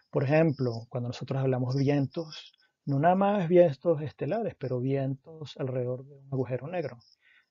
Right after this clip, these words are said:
Nosotros podemos ac-, a, a, eh, expresar nuestras soluciones en función de este cascarón, eh, eh, con cierta masa, con este elemento de masa que se mueve, tiene una velocidad también, ¿no? En ciertas cosas lo podemos aplicar. Entonces es importante estos conceptos,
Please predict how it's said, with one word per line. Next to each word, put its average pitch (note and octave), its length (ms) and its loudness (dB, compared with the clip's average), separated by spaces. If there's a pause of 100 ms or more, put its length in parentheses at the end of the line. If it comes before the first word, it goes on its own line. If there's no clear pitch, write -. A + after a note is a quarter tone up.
Nosotros F#3+ 320 -6
podemos E3+ 260 4
ac-, E3 300 -2
a, C#3 480 0
a, C3+ 120 -6
eh, C3 300 -4
expresar C3+ 560 -2
nuestras D3 280 -4
soluciones C#3 580 0
en C#3+ 100 0
función B2+ 400 -4
de C#3 80 -2
este C3+ 220 -6
cascarón, B2+ 680 -2 (400)
eh, C3 480 0
eh, B2 460 -4 (800)
con C3 260 0
cierta C#3+ 380 0
masa, C3+ 500 -2
con B2+ 100 -6
este C#3+ 200 -4
elemento C3+ 480 0
de C3 100 0
masa B2+ 320 -4
que D3 160 0
se C#3+ 160 -4
mueve, C#3+ 400 4
tiene B2+ 180 -6
una C#3 160 2
velocidad C#3 560 4
también, A#2+ 400 -4
¿no? C#3 100 -8 (120)
En C3 100 -6
ciertas C#3+ 360 -4
cosas D3 320 -2
lo C3+ 80 -2
podemos B2+ 200 -4
aplicar. B2+ 300 -8
Entonces C3 320 -2
es G3 80 4
importante E3+ 680 6
estos C#3+ 240 0
conceptos, D3 580 -6